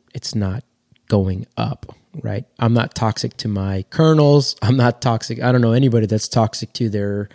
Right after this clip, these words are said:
you know, if you're a gunny, you're not toxic to your master sergeants or your first sergeants because there's a mechanism there, right? Good order and discipline, the,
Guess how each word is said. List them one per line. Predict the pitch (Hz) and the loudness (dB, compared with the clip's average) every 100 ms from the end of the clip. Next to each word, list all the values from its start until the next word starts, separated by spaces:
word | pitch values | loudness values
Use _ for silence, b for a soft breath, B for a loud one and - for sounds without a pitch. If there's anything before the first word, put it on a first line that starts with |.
| b b b b b | b b b b b
you | 113 | -8
know, | |
if | 101 - | -8 -4
you're | 101 | -2
a | |
gunny, | 104 117 110 | 2 4 6
you're | 107 113 | 6 4
not | 113 110 | 2 0
toxic | 113 107 113 | -4 -6 -8
to | - 107 | -6 -4
your | 101 98 95 98 _ - | -2 -4 -4 -6 _ -6
master | 113 107 - | -2 -2 -2
sergeants | 107 104 101 104 - | 0 2 2 2 -2
or | 98 | -4
your | 92 | -2
first | 123 123 | 0 0
sergeants | - 98 104 | 0 -4 -4
because | - 120 120 | -6 -4 -2
there's | 117 127 | 0 0
a | 143 | 2
mechanism | 165 127 110 98 101 | 2 2 0 0 -2
there, | 98 | -4
right? | 95 104 117 | -2 -4 0
Good | 120 | 0
order | 120 117 | 2 2
and | 113 | 0
discipline, | 110 110 113 113 110 110 107 | 0 -4 -6 -2 0 0 2
the, | 107 107 | 2 0